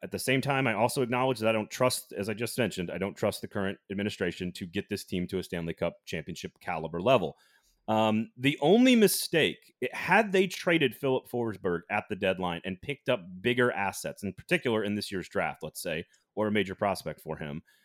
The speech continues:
'cause you can't, there's no way you can do the teardown and re-sign him. That, that's not a, that's not a thing that exists. You have to let him walk right now, which means you get, you either need to trade his negotiating rights or you get nothing in return. So that's the major glaring mistake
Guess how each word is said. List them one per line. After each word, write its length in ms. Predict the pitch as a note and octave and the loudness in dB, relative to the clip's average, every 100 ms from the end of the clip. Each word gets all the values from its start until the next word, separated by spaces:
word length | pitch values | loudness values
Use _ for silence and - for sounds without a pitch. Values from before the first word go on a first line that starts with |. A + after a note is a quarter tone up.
| _ _ _ _ _ - | _ _ _ _ _ -4
'cause 140 | B2+ | -4
you 60 | D3 | 2
can't, 220 | G3 F#3 | 2 4
there's 160 | D#3 | 6
no 180 | E3 F#3+ | 8 10
way 220 | F3+ D#3+ | 10 8
you 180 | C#3+ C3+ | 6 4
can 160 | - B2 | 2 2
do 180 | B2+ C3 | 2 2
the 80 | |
teardown 440 | A2+ B2+ A#2+ A#2+ A#2 | 2 0 4 4 2
and 200 | A#2 A#2 | 2 0
re-sign 340 | A2 - F#2 D2+ | 0 0 -2 -4
him. 80 | - _ - | -10 _ -4
That, 120 | G2+ | 2
that's 220 | B2 - | 2 2
not 160 | B2+ A2 | 0 0
a, 100 | G2 | 0
that's 200 | G#2 - | -2 -2
not 140 | G#2+ | -4
a 40 | G2+ | -2
thing 200 | G2+ F2 | -2 -4
that 100 | D#2+ | -4
exists. 480 | D#2 D#2 - - - | -6 -8 -10 -16 -8
You 100 | F2+ | -4
have 160 | A2 | -2
to 80 | A2+ | -2
let 160 | G2+ G2 | -2 0
him 120 | F2+ | 0
walk 260 | F2+ D#2+ | 0 -2
right 160 | F2 D2 | -6 -10
now, 200 | D2 A#1 | -10 -10
which 160 | F2+ F#2 | -10 -4
means 240 | A2 G2+ | -2 -2
you 60 | G2 | 0
get, 220 | G2+ G2+ _ _ _ _ _ | 0 0 _ _ _ _ _
you 120 | G#2 | -2
either 120 | A#2+ | 0
need 140 | A#2+ G#2+ | 2 0
to 60 | |
trade 240 | F#2+ C#3 C#3 | -2 0 0
his 120 | B2+ | 0
negotiating 480 | B2+ A#2+ A2+ A#2 G#2+ | 2 2 2 -2 0
rights 280 | G#2 G2 - | 0 0 -2
or 80 | G#2 | -6
you 100 | G2+ | -4
get 140 | G#2 | -4
nothing 320 | F#2 G2 G#2 | 0 -2 0
in 80 | F#2 | -4
return. 340 | E2+ - E2 C#2 | -4 -6 -8 -6
So 80 | |
that's 240 | G#2 C3 - | 0 0 2
the 100 | E3+ | 2
major 380 | C3+ C3 A#2+ B2+ | 4 4 2 -2
glaring 380 | G#2+ A#2 G#2+ | 0 2 2
mistake 480 | G2 - - G#2 - | -2 -4 -2 -4 -4